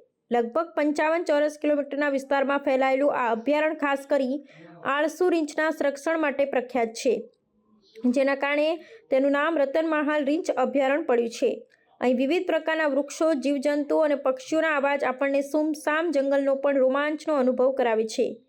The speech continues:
રતન મહાલ રીંછ અભયારણ્ય પ્રકૃતિ પ્રેમી અને સાહસિકો માટે એક આદર્શ સ્થળ છે.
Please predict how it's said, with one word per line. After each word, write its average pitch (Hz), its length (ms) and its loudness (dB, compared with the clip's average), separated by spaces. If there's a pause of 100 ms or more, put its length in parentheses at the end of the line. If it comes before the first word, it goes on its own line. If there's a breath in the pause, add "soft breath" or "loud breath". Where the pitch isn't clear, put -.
(360 soft breath)
રતન 277 300 0
મહાલ 339 320 0
રીંછ 330 240 0
અભયારણ્ય 302 480 0
પ્રકૃતિ 285 440 0
પ્રેમી 302 380 0
અને 269 180 2
સાહસિકો 277 600 -2
માટે 269 240 0
એક 269 80 -4
આદર્શ 262 340 0
સ્થળ 277 260 0
છે. 285 200 -2